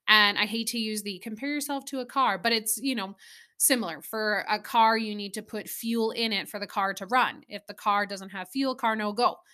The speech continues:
Human, same thing. <laughs> We need fuel in the form of food,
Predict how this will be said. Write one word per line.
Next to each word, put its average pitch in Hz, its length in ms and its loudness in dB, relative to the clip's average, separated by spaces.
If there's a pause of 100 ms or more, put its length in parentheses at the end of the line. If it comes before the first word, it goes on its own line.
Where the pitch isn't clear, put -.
(300)
Human, 226 420 -2
same 214 300 0
thing. 262 280 0 (260)
<laughs> - 600 -4 (720)
We 233 240 -2
need 240 280 -2
fuel 214 520 -2
in 208 160 -10
the 220 100 -6
form 202 300 -8
of 247 100 -8
food, 185 520 -8